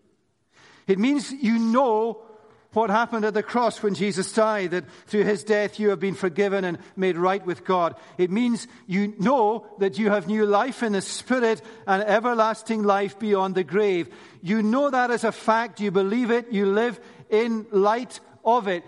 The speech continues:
You know you have a real relationship with God when your conscience hits you like a ton of bricks between the eyes. You know you have a real relationship with God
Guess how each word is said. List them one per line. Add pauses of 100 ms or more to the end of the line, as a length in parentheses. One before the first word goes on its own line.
(120)
You
know
you
have
a
real
relationship
with
God (220)
when
your
conscience (220)
hits
you (320)
like
a
ton
of
bricks
between
the
eyes. (2250)
You
know
you
have
a
real
relationship
with
God